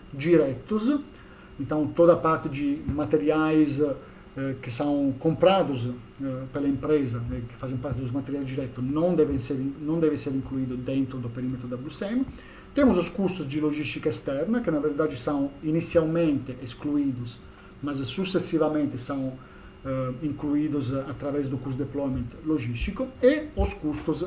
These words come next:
em garantia. Eh, vale destacar o seguinte: algumas regras sobre a definição do perímetro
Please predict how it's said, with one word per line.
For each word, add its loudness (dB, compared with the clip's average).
em 0
garantia. 0
Eh, 10
vale 8
destacar 4
o 6
seguinte: 2
algumas 8
regras 8
sobre 4
a 6
definição 0
do -2
perímetro 0